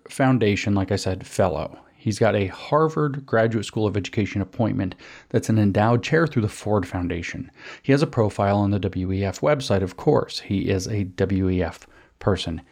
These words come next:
He's also recognized as a person of significance for U S A I D and the World Bank. And like I said, he works at Harvard. Uh, his Wikipedia entry starts this way, just to be kind of really clear.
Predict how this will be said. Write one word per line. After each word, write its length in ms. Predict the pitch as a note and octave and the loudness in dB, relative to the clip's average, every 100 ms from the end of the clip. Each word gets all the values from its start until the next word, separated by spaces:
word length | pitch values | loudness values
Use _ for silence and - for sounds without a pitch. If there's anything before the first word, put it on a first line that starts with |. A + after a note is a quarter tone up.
| _ | _
He's 180 | A#2 G2+ | 0 2
also 260 | G2 G2+ | 2 0
recognized 800 | G2 F#2+ - G2 G2 G2+ A2 - - - - - | 0 0 -2 -2 0 2 0 -2 -16 -20 -16 -2
as 200 | G#2+ G#2 | 0 2
a 220 | A#2 A2+ - _ C#3+ C3 _ - - | 2 0 -2 _ -10 -10 _ -14 -2
person 300 | B2+ A#2 A#2+ | 0 4 2
of 100 | G2 | 2
significance 480 | A2 A2 G#2+ G#2+ | 0 2 0 -2
for 220 | - G#2 F#2+ | -2 -2 0
U 240 | F#2 F#2+ | 2 2
S 160 | F#2 F#2 | 0 0
A 140 | F2+ | -2
I 60 | F2 | 0
D 380 | G#2 G2+ - - | 0 0 -2 -2
and 80 | |
the 60 | A2 | -2
World 380 | A#2 E3+ D#3+ - | 2 2 2 0
Bank. 360 | E2 D#2 - - - | -4 -6 -12 -8 0
And 80 | |
like 160 | G#2 F#2 | 0 0
I 40 | |
said, 200 | F2+ F2 | -4 -4
he 40 | E2+ | -4
works 260 | E2 E2+ - | -2 -4 -6
at 80 | |
Harvard. 500 | - C3+ C#3 F#2+ C2 - _ - - - _ | -2 2 2 0 -6 -14 _ -20 -20 -20 _
Uh, 280 | G2+ F#2+ F2 | 0 0 2
his 180 | G2+ G2+ | 0 0
Wikipedia 500 | A#2 G#2+ D3+ F#3 C#3 | 0 0 0 2 2
entry 360 | A2+ G#2 A2 | 0 0 0
starts 380 | - G#2+ F#2+ - - | 0 0 0 -4 -6
this 340 | G#2+ A#2+ - | 0 0 2
way, 220 | F#2+ E2 | 0 -2
just 300 | F2 A#2 A2+ | 0 0 2
to 60 | A#2 | 2
be 200 | G#2 G2+ | 2 2
kind 220 | G2+ G2 | 2 0
of 160 | F2+ F#2 | 0 -2
really 240 | F#2+ F#2 | -2 -2
clear. 640 | F2+ - D#3 C3+ G2+ F#2+ | -6 -4 0 2 0 -2